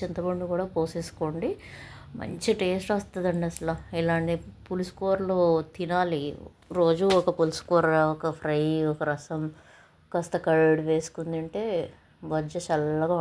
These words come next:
ఉంటది. ట్రై చేయండి. చక్కగా ఇదైతే ఇంకిపోయే వరకు ఉంచుకొని చేసేసుకోండి. మా ఇంట్లో ఎక్కువ పలచగా చేయం మేము, ఇలా తిక్కుగా కొంచెం దగ్గరికి వచ్చాకే తీసుకుంటాము. చూసారా కలర్ బాగుందా? మీరు కూడా ట్రై చేయండి, చాలా బాగుంటది టేస్టీ టేస్టీగా.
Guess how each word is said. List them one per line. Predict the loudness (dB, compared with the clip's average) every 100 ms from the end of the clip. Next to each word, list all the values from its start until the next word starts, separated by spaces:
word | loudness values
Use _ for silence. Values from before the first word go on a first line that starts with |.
| -2
ఉంటది. | -6 -6 -6
ట్రై | -4 -2 -2
చేయండి. | -2 -2 -4 -4 -8 -8 _ -20 -20 _ _ _ -10
చక్కగా | -8 -2 0
ఇదైతే | 2 2 2 2 0
ఇంకిపోయే | -2 2 6 6
వరకు | 6 2 -2 -4
ఉంచుకొని | -4 -6 -8 -8 -4
చేసేసుకోండి. | -4 -4 -6 -10 -8 -6 -2 -2
మా | -2 -4
ఇంట్లో | -4 -2 -2
ఎక్కువ | -2 -4
పలచగా | -2 -2 -2 0 0 2
చేయం | 2 0
మేము, | -2 -2 0
ఇలా | -2
తిక్కుగా | -2 -6 -4 0 0
కొంచెం | 0 -2 -2
దగ్గరికి | -2 -2 -2
వచ్చాకే | -2 -2 -4 -4 -4
తీసుకుంటాము. | -4 -6 -6 -6 -6 -6 -6 -8 -12 -20 -20 -20 -20 _ _
చూసారా | -8 -4 -2 -2
కలర్ | 0 2 2 2
బాగుందా? | 0 0 -4 -6 -12 _ _ _ -8
మీరు | -4 0
కూడా | 0 0
ట్రై | -2 -2
చేయండి, | -2 -2 -2 -6 -8 _ _ -20 -20 _ -10
చాలా | -4 2 2 2
బాగుంటది | 2 2 2 -2 -2
టేస్టీ | -2 -4 -2 -4
టేస్టీగా. | -2 -6 -6 -8 -6